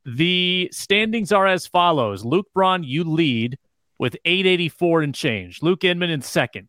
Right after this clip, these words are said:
five ninety-two and change. Arif Hassan in third, four sixty and change. Sam Ekstrom in last,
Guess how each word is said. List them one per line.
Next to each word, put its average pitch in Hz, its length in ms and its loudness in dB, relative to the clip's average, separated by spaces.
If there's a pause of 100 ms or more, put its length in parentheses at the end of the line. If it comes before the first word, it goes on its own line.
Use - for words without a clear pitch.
(120)
five 165 280 2
ninety-two 147 600 -2
and 113 140 -2
change. 92 480 -8 (260)
Arif 165 260 -2
Hassan 170 400 0
in 143 100 -4
third, 117 480 0 (220)
four 143 280 0
sixty - 720 -6 (400)
and 117 160 -4
change. 113 540 -4
Sam 175 380 -2
Ekstrom 131 560 0
in 165 160 -2
last, 117 480 0